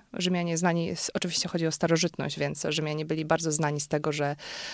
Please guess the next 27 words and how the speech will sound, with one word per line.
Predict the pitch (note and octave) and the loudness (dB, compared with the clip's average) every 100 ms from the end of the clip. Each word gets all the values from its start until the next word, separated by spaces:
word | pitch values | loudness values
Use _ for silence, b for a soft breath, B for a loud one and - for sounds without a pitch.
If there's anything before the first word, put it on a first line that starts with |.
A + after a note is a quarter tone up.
| B | B
lubili | F#3 F3 F3 | 0 2 4
dobrze | F3 F3 E3+ | 4 6 4
biesiadować | E3 - D#3+ D#3 G#3 - | 4 4 6 8 8 8
i | G3 | 6
na | F#3+ | 6
przykład | - G3 F#3+ - | 4 4 2 4
tam, | F3 E3+ F#3+ G#3 - | 4 6 4 2 2
e, | F3 E3+ E3+ E3+ F3 _ - | 2 2 2 0 -2 _ -2
ten | F#3+ A#3 | 4 6
motyw | A3+ F3 F#3 F3+ - - | 6 6 2 0 -8 -4
tej | E3+ - | -2 4
uczty, | F#3+ - - C#3+ - - | 4 4 0 -2 -2 -2
takiej | E3 D3 | -2 -2
syto | D#3+ - F#3 E3 | -2 0 0 2
zastawionej, | D#3+ - D#3 D#3+ F#3 F3+ E3 D#3 D#3 | 2 4 6 8 8 8 4 2 4
bardzo | D#3+ D#3+ | 2 2
często | - E3 F3 | 0 0 2
zakrapianej | E3+ - F3 G3+ G3+ G3 | 2 4 6 10 10 10
też | G3 F#3+ - B B B B | 8 8 6 B B B B
mocno, | G3 F#3 - F#3+ F#3 | 2 4 4 4 6
jest | F#3 F#3 | 6 12
bardzo | F#3+ F#3+ | 12 12
interesujący, | F#3+ F#3+ F3+ - G3 F#3 G3 | 8 8 6 6 8 6 6
bardzo | F3 F#3 F#3 | 8 8 8
często | - F3 F#3 | 4 4 2
się | E3 | 0
pojawia. | F3+ F3 E3 E3 G3 | 4 6 6 8 8